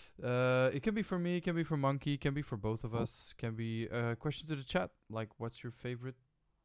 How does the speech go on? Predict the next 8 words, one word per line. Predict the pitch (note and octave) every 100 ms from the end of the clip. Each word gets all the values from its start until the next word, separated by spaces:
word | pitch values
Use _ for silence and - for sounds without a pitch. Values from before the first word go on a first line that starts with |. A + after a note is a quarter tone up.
| _
toy? | - D#3+ C3+
What's | G#2 - A#2+
your |
favorite | A#2 A#2+ A#2 A2+
toy | B2 C3+
line?" | A2 - _ _ _ _ - _ _ _ - - _ _ _ _ -
All | B2+
right. | A2+